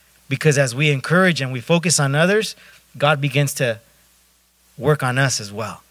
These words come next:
And he begins to finish that work that's in us, that's always constantly, like, needing adjustment and needing tune-ups, right?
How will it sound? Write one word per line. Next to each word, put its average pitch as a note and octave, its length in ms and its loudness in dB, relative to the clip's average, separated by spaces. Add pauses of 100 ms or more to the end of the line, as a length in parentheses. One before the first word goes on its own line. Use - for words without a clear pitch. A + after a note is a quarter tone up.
(640)
And B2 80 -6
he C#3 60 -2
begins D3 380 0
to C3 80 -8
finish D#3+ 400 -2
that C3 180 -4
work C3+ 200 0
that's A#2 220 -2
in C3+ 160 -2
us, A2 200 -8
that's A#2+ 200 -8
always D3 300 2
constantly, C#3+ 580 -2
like, B2 360 -2 (240)
needing D3 340 4
adjustment B2+ 540 0
and A#2+ 100 -6
needing C3 260 0
tune-ups, C3 460 0
right? B2 260 -2